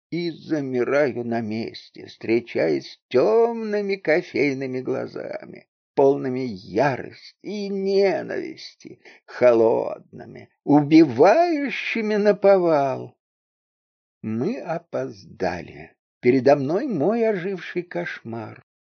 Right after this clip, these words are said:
Тот, от кого я сбежала полгода назад.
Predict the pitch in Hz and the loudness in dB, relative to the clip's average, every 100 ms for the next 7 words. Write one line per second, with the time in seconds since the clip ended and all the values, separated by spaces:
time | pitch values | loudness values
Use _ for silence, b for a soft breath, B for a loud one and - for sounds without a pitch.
0 | _ _ _ _ - 110 190 160 104 113 | _ _ _ _ -6 -4 -2 -4 -6 2
1 | 185 180 233 226 190 165 214 170 135 165 | 4 6 6 4 0 2 4 4 4 4
2 | 220 240 226 233 240 214 247 226 220 226 | 4 2 4 4 4 4 -2 0 2 0
3 | 208 175 127 - | -2 -4 -6 -10